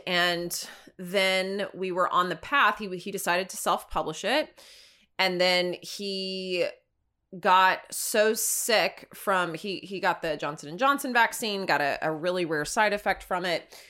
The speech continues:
um, for covid, and was hospitalized and nearly died.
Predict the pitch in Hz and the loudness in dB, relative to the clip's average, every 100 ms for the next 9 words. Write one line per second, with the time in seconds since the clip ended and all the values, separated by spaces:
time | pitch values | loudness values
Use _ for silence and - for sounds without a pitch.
0 | 247 - 170 160 131 - 190 - 277 302 | -8 0 0 0 -4 -10 -8 -2 0 2
1 | 185 180 185 180 160 - 294 - 208 170 | 2 2 0 0 0 2 2 2 2 4
2 | 139 101 - 180 185 170 156 156 127 87 | 4 2 -2 -4 -2 -4 0 2 2 0